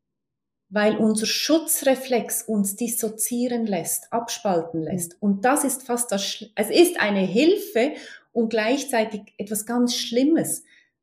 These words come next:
Speaker 1: weil den Frauen, denen so, so etwas passiert ist, wir glauben manchmal, oder wenn es noch nicht geheilt ist,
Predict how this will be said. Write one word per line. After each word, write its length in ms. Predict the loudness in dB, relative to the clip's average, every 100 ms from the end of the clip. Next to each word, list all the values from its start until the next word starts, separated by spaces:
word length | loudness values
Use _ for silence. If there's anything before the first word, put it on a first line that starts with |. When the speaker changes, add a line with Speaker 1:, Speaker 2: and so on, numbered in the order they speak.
| -6
Speaker 1:
weil 560 | 0 2 4 2 -2 -12 _ _ _ _ _ _ _ _ _ _ _ _ _ _ _ _ _ 4
den 220 | 6 6
Frauen, 340 | 2 2 4 4
denen 200 | 2 0
so, 240 | 0 0
so 180 | 0 2
etwas 280 | 2 2 -6
passiert 500 | -8 -4 -2 -2 0
ist, 280 | 0 0 -2
wir 120 | -2
glauben 380 | 0 0 0 2
manchmal, 580 | 2 0 -2 -2 0 -2
oder 220 | -4 -4
wenn 100 | -6
es 120 | -4
noch 180 | -4 -4
nicht 260 | -4 -6
geheilt 500 | -8 -4 0 0 0
ist, 320 | -2 -2 -4